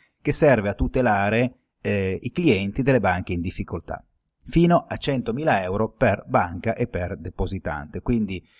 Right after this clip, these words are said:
se tu hai più conti presso la stessa banca, avrai una tutela di centomila euro complessiva.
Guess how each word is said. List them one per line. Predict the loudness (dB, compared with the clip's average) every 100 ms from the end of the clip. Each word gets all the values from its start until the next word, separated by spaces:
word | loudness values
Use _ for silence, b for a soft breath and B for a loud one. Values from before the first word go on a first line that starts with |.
| b b
se | -8 -2
tu | 2
hai | 2 4 2 -2 -6 _ -20 -4
più | 0
conti | 6 6 6 0
presso | 0 0 0 -2
la | -2
stessa | -2 0 2
banca, | 2 0 -2 0 2
avrai | 2 2 2
una | 2 0
tutela | -2 -4 -2 0
di | -2 -2
centomila | -4 -4 -4 -2 -2
euro | -2 -4
complessiva. | -4 -4 -2 -2 -2 -2 -2